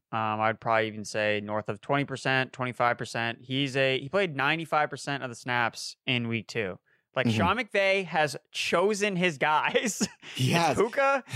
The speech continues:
Speaker 1: it's Kyren Williams, and those are the guys he's rolling with this year until they get hurt or anything like that happens. So, again, I, I am concerned about Kyren Williams, like, how long he can keep this up.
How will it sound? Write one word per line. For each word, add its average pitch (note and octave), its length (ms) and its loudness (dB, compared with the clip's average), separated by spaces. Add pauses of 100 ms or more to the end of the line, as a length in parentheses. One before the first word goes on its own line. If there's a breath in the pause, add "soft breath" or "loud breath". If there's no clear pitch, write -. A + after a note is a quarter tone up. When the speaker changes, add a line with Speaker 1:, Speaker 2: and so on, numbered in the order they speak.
(120)
Speaker 1:
it's D#3+ 160 2
Kyren G#3+ 480 0
Williams, B3+ 400 2
and F3+ 160 0
those G#3 200 4
are B3+ 40 -6
the B3 80 4
guys A3 260 4
he's F#3 180 -4
rolling F#3 380 2
with F3 220 0
this E3+ 220 0
year C#4 280 2 (100)
until D#3+ 380 2
they D3+ 140 2
get D3+ 160 2
hurt D#3+ 240 4
or D#3 100 2
anything D3+ 240 0
like C#3+ 160 2
that C3+ 160 2
happens. A#2 420 -2
So, B2 360 2 (340 soft breath)
again, D3 340 0
I, C#3+ 240 4
I C#3+ 140 2 (180)
am D#3 140 0
concerned D3 340 -2
about C#3+ 180 0
Kyren C#3+ 260 0
Williams, C#3 260 0
like, B2+ 280 0
how C#3 380 0
long C3+ 260 0
he C3+ 120 -10
can C3 100 -10
keep C#3+ 160 -4
this - 160 -8
up. C#3 300 2